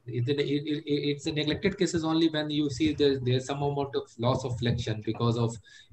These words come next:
pain or some patient has been immobilized for a prolonged period. So this is a fourth case scenario. This is very common. Most of the time when we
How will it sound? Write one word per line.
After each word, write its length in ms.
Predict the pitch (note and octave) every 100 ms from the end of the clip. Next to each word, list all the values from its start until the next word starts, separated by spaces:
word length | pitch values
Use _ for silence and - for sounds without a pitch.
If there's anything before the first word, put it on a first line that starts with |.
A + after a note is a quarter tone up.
| -
pain 240 | B2+ C3
or 240 | B2+ A#2+ A#2
some 240 | A2+ A2 -
patient 280 | A2+ A#2+ B2+
has 140 | A#2+ A#2
been 160 | B2
immobilized 540 | A#2 B2 A#2+ A#2+ A#2+ -
for 100 | A2+
a 80 |
prolonged 360 | - G#2+ A2 A2+
period. 280 | G2+ F#2 F2 - - - - - -
So 380 | - G#3 G#3+ - - _ _ - - -
this 140 | E3+
is 180 | B3 A#3+
a 200 | A#3+ A#3+ - C#3+
fourth 340 | - F3+ G#3+ -
case 180 | G#3+
scenario. 460 | G3+ E3+ F3 F#3 D3
This 120 | C3
is 40 | C3
very 200 | D#3 F#3+
common. 400 | F#3 E3+ D3 C#3+
Most 200 | E3+ A3
of 120 | G3+
the 140 | A#3+
time 340 | A3 G#3+ A3 G3 - A#2+
when 260 | D#3+ G3
we 340 | G3 G3+ F#3+